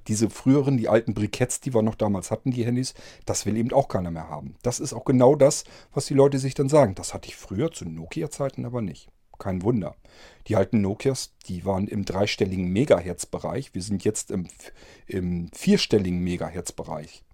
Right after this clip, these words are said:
Das heißt, früher haben wir so hundert, zweihundert, dreihundert, ähm, Megahertz gehabt. Heute haben wir, äh, über zwei Gigahertz in den Telefonen mit mehr Kernprozessoren. Das hatten wir alles damals nicht. Und der Akku in den früheren Geräten war ein Riesenklopper da drinne.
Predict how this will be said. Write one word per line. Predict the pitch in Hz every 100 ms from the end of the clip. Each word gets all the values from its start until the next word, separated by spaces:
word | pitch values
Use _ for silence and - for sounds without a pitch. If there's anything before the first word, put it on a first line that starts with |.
| _ _ - _ _ - - -
Das | 104 98
heißt, | 113 - - - - -
früher | - 110 107
haben | 113
wir | 104
so | 101 92 - - -
hundert, | 101 107 101
zweihundert, | - - - 92 92 87 -
dreihundert, | - 95 95 98 95 95 - -
ähm, | 87 87 90 98
Megahertz | 101 143 95 87 -
gehabt. | - 92 - - _ - - - -
Heute | 95 98 90
haben | 95
wir, | 92 92 85 _ _ _ _ -
äh, | 185 185 175 -
über | 135 139 101
zwei | - - 92
Gigahertz | 87 92 170 92 82 87 -
in | - 92
den | 87
Telefonen | 90 90 - 113
mit | 104 -
mehr | 110 110
Kernprozessoren. | 104 - 135 127 - 82 - - 80 - _ _ _ - - - - - - -
Das | 107 -
hatten | - 160
wir | 120
alles | 92 -
damals | 90 92 90
nicht. | 117 147 -
Und | 107 165 -
der | 196 196
Akku | - 185 165
in | 131
den | 131
früheren | 120 - 139 131 127 127 135
Geräten | 117 104 107 135 113
war | 107 110
ein | 113
Riesenklopper | 107 117 107 - 151 - 85
da | 87
drinne. | - 87 127